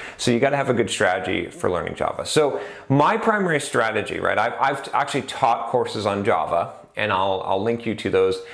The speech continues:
in a, in a little bit here. But first I wanna talk about the strategy and, and what I thought was most effective for, for teaching people Java, which is not to try and learn it in a vacuum. What I mean by that is, it's, and, and this probably applies to most programming languages,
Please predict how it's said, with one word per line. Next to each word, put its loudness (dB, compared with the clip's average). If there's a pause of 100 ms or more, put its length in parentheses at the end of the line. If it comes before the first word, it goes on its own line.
(200)
in 2
a, -4
in 0
a 4
little 2
bit 0
here. 0
But 0
first 0
I 4
wanna 0
talk -4
about -2
the -6
strategy -2 (240)
and, 0
and 0
what 2
I -2 (220)
thought -4
was -4
most -2
effective -4
for, -4
for -4
teaching -4
people -2
Java, -2 (240)
which 2
is 2
not 2
to 0
try 0
and 0
learn 0
it 0
in -6
a -2
vacuum. -4 (180)
What 4
I 2
mean 0
by 2
that -2
is, -2 (880)
it's, 2
and, 2
and 2
this 0
probably 4
applies 2
to 0
most 2
programming 2
languages, -2